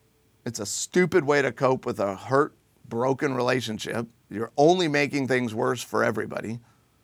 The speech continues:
So confess, own up to it. I know you're scared. I know you think that if my spouse finds out, we're done. It's, that's just not true. I mean, obviously it could be,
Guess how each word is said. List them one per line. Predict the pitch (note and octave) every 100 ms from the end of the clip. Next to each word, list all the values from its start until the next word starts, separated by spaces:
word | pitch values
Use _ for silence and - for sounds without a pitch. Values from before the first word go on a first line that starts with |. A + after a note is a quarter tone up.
| _ _ _ _ _ _ _ _ -
So | - C3 B2+ A2+ _ _ _ _
confess, | - B2+ - D#3+ F#3 - - _ _ _ _ _ _ _ -
own | C3+ D#3+
up | D#3+ -
to | - E3+
it. | F3 - -
I | A#2
know | B2 C#3+ E3
you're | D#3 B2+
scared. | - - D3 D#3+ D3
I | B2+
know | B2 D#3
you | E3+ C#3
think | - C#3+ D#3 - - _ _ _ -
that | A#2+ A#2 - _
if | B2+ A2
my | C#3 D3
spouse | C#3+ - C#3+ D#3 D3
finds | - D3+ D#3 C#3+
out, | C#3+ D3+ D#3+ D#3+ -
we're | C3
done. | D3 A2 C#3 D#3 D#3+ A#2+
It's, | D3 -
that's | - D3 -
just | D#3+ C3+
not | D#3 C3+
true. | - C#3 D3 - - _ _ _ -
I |
mean, | C3+ A#2+ A2+ -
obviously | - A#2+ B2 A#2 A#2+ B2+
it | A#2+
could | D3+ D#3
be, | C3 B2 C#3